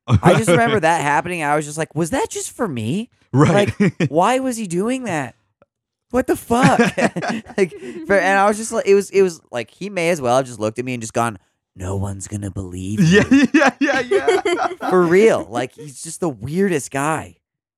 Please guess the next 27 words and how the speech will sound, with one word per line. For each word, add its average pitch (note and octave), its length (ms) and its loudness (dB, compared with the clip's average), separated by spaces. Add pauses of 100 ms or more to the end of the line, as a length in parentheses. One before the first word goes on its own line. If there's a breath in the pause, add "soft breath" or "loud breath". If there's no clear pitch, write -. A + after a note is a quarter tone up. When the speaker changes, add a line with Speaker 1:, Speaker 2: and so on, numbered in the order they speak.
(140)
Speaker 1:
I G2 60 -18
just A2 140 -16
wanna G#2 180 -12
see F2+ 140 -16
if D#2+ 60 -16
there's E2 200 -18
anything F2 440 -14
in D#2+ 180 -20
this, D#2+ 240 -20
like, D2+ 180 -20
live D#2 300 -18
set D2+ 280 -20
that E2+ 100 -20
might D#2+ 260 -18
be - 160 -20
cool. C#2 320 -20 (1300)
Oh, F2 100 -10
this F2 180 -12
is F#2+ 60 -8
just F2 200 -14
a E2+ 40 -20
fan D#2+ 360 -12
shot. D#2 360 -18 (240)
Dude, D3 140 -6
who G3+ 240 -4
does F#2 340 -6
this? D#2 320 -20